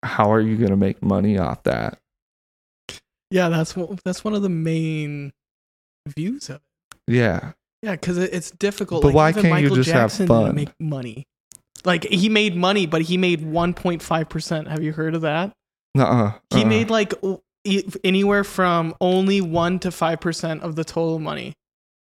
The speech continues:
Speaker 2: The distribution companies, the record companies, they got all the rest of it.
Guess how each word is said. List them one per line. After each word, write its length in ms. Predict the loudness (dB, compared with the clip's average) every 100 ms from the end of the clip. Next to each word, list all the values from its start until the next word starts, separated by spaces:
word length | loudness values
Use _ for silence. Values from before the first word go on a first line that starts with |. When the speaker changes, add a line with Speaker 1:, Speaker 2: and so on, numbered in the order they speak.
| _ -4
Speaker 2:
The 380 | 0 2 2 0
distribution 640 | -4 -2 -2 -2 -4 -4 -4
companies, 760 | -4 -4 -6 -4 -6 -8 -10 -4
the 280 | -2 -2 -2
record 340 | -4 -2 -4
companies, 560 | -4 -6 -4 -4 -6 -4
they 120 | -2
got 220 | 0 0
all 240 | -2 -2
the 100 | -2 -4
rest 280 | -4 -8
of 80 | -10
it. 140 | -12